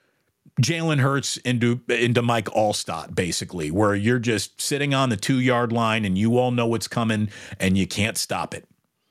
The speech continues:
You just can't stop this guy. He squats six hundred pounds. He's got a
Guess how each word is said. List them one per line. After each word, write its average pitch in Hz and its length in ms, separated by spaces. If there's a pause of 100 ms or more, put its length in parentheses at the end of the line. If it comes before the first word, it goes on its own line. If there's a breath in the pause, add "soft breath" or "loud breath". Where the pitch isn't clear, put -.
(400 soft breath)
You 98 140
just 123 380
can't 123 260
stop 92 360
this 80 180
guy. 73 340 (380 loud breath)
He - 80
squats 127 400
six - 260
hundred 110 320
pounds. 135 480 (220 loud breath)
He's 95 180
got 107 260
a 98 280